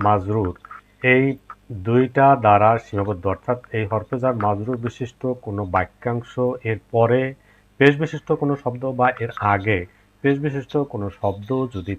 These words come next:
থাকে, তাহলে রয়েছে বা আছে বা হয় এরকম অনুবাদ করতে হয়। একটা উদাহরণ দিয়ে দেখলে এই বিষয়টা অধিক ক্লিয়ার হওয়া যাবে। ফি কুলুবিহিম মারাদুন, ফি কুলুবিহিম মারাদুন। এখানে ফিটা হলো হরফে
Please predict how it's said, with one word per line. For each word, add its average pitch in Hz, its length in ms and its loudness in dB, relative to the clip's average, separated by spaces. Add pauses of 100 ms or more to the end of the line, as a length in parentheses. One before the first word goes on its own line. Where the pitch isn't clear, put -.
থাকে, 98 320 -4 (480)
তাহলে 98 280 0 (100)
রয়েছে 107 380 -2 (140)
বা 107 80 0 (220)
আছে 117 280 -6 (440)
বা 104 120 2 (100)
হয় 104 300 -2
এরকম 107 320 -8
অনুবাদ 98 260 -8 (100)
করতে - 280 -12
হয়। 82 160 -8 (480)
একটা 131 160 -4 (140)
উদাহরণ 143 400 2
দিয়ে 147 120 4 (100)
দেখলে 110 300 -2 (220)
এই 104 60 -4 (100)
বিষয়টা 107 360 -6 (160)
অধিক 113 280 -8
ক্লিয়ার 98 340 -2
হওয়া 85 180 -8
যাবে। 82 160 -8 (720)
ফি 147 160 2 (200)
কুলুবিহিম 135 640 2 (460)
মারাদুন, 110 580 4 (220)
ফি 120 160 -2 (480)
কুলুবিহিম 127 640 -2 (140)
মারাদুন। 90 440 -2 (440)
এখানে 139 280 0 (120)
ফিটা 156 380 2
হলো 151 200 6 (420)
হরফে 120 360 2